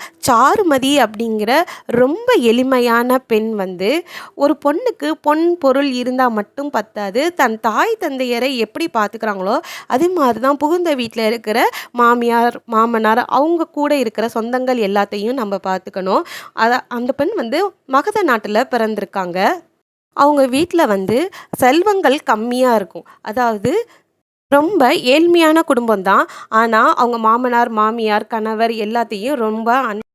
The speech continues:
எல்லாத்துக்கிட்டையுமே ரொம்ப அன்பா, அனுசரணையா நடந்து, தன் குடும்பத்துல நல்லபடியா அவங்க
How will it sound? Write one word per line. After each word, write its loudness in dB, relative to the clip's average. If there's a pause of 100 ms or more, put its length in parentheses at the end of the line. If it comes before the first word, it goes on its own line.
(160)
எல்லாத்துக்கிட்டையுமே 2
ரொம்ப 2
அன்பா, 2 (180)
அனுசரணையா 0
நடந்து, -2
தன் 0
குடும்பத்துல -2 (220)
நல்லபடியா 0
அவங்க 2